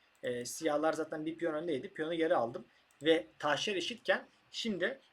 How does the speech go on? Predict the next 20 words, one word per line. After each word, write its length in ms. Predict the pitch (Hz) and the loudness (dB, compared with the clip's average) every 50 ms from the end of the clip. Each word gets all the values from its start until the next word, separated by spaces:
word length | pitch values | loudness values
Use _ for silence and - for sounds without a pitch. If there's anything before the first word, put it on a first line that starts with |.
| _ _ 175 | _ _ -4
e, 360 | 139 131 131 127 123 120 123 120 - - _ _ _ _ _ _ | -2 -2 -2 -2 -4 -6 -8 -10 -14 -18 _ _ _ _ _ _
materyal 540 | 135 135 139 135 - 160 175 185 233 262 240 | -2 0 0 0 2 6 8 10 10 10 10
anlamında 320 | 233 226 226 226 247 240 | 8 8 10 10 10 10
da 60 | 233 | 10
bir 360 | 190 160 143 - - _ - - | 6 4 2 0 -6 _ -10 -4
şey, 220 | - 185 151 - | -2 -2 -2 0
taşlar 320 | - 151 147 - - 220 | 0 0 2 4 2 2
eşit 360 | 190 - - 233 175 151 135 170 | 4 4 2 0 0 -2 0 2
değilken 580 | 226 254 240 214 - - 220 214 262 302 - - _ _ _ _ | 4 4 2 2 0 2 2 2 2 -2 -8 -18 _ _ _ _
şimdi 300 | - - 240 240 240 247 | -2 0 0 2 2 4
materyal 400 | 226 190 175 - 185 208 247 254 | 6 6 6 6 6 6 8 8
anlamında 280 | 233 226 220 226 240 240 | 8 6 6 6 6 4
da 80 | 220 | 4
bir 120 | 180 160 147 | 4 2 2
eşitlik 320 | 139 - - 180 - - | 2 -2 -6 -8 -2 -2
elde 160 | 143 135 135 | 0 0 0
etmiş 240 | 139 135 - - - | -2 -2 -6 -6 -4
oldu 200 | 135 127 127 127 | -4 -4 -4 -4
dünya 260 | 135 131 123 123 120 | -6 -6 -6 -6 -6
şampiyonu. 500 | - - 127 123 123 151 170 226 277 294 | -6 -8 -8 -8 -4 -4 -2 -2 -2 -4